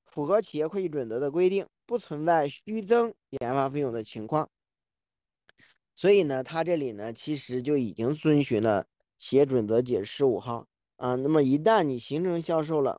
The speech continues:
或者形成废料的销售了，你应当把这个成本从研发费用，呃，结转到销售成本。那么这里呢，是对于第二问的一个回答。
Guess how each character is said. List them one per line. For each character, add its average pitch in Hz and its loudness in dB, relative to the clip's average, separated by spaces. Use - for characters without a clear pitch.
或 156 -2
者 139 0
形 143 -6
成 165 -4
废 170 -2
料 147 4
的 107 -2
销 147 2
售 160 6
了， 131 2
你 147 -2
应 170 0
当 170 2
把 135 0
这 131 -2
个 123 -2
成 135 -8
本 165 2
从 120 -12
研 127 -6
发 156 -4
费 175 -2
用， 156 -4
呃， 120 -12
结 123 -2
转 165 0
到 117 2
销 - 2
售 135 0
成 117 -8
本。 117 -2
那 196 2
么 190 4
这 208 2
里 147 -2
呢， 117 -10
是 143 -6
对 135 2
于 127 -4
第 - -16
二 247 2
问 156 -2
的 110 -12
一 101 -16
个 117 -10
回 110 -6
答。 98 -8